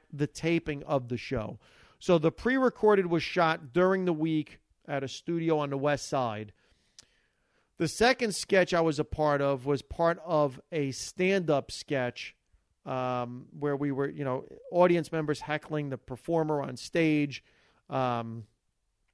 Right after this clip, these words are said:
and the performer that night was the actor from Napoleon Dynamite, whose name is slipping my mind right now. Um, but I,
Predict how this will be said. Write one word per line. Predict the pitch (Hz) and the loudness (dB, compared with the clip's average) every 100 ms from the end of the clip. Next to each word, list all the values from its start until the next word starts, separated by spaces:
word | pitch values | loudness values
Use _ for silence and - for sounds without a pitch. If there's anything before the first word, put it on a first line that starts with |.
| _ - | _ -10
and | 151 139 | -4 -4
the | 127 | -4
performer | 131 120 170 196 196 | -6 -8 0 2 4
that | 175 151 151 156 | 4 6 4 2
night | 143 139 143 165 | 0 0 0 -2
was | 139 135 131 113 | 0 2 2 -2
the | 139 135 - | -6 -6 -4
actor | 147 151 - 143 | -2 -2 -4 -6
from | - 135 | -6 -6
Napoleon | 131 - 143 147 143 135 123 | -6 -4 0 0 0 -2 -2
Dynamite, | 131 143 139 131 131 131 - _ _ _ _ | 0 0 0 0 -2 -2 -6 _ _ _ _
whose | 131 | -6
name | 131 147 135 | 0 0 0
is | |
slipping | - - 143 139 | -6 -6 -4 -2
my | 127 | -2
mind | 120 120 120 | -2 -2 -2
right | 117 117 | -4 -4
now. | 120 113 104 _ _ _ | -4 -6 -8 _ _ _
Um, | 135 131 127 120 120 107 _ _ - | -2 0 2 -2 -6 -12 _ _ -6
but | 156 156 | 0 0
I, | 180 | 0